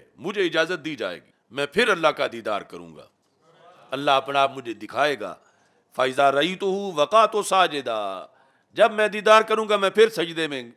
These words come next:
चला जाऊंगा। फ़यदउनी मा शा अल्लाहु अन यदअनी, रब मुझे सजदे में ही रहने देगा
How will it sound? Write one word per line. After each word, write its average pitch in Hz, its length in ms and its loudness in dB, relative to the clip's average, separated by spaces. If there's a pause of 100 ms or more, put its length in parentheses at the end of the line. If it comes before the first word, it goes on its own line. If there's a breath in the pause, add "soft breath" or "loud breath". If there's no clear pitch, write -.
चला 117 220 -6
जाऊंगा। 80 420 -18 (1160)
फ़यदउनी 120 880 -2 (120)
मा 160 220 2
शा 147 300 -2
अल्लाहु 120 440 -6
अन 123 240 -16
यदअनी, 101 680 -8 (520)
रब 185 240 2
मुझे 165 260 -4
सजदे 165 360 -2
में 190 60 -6
ही 175 100 0
रहने 143 260 -2
देगा 113 420 -8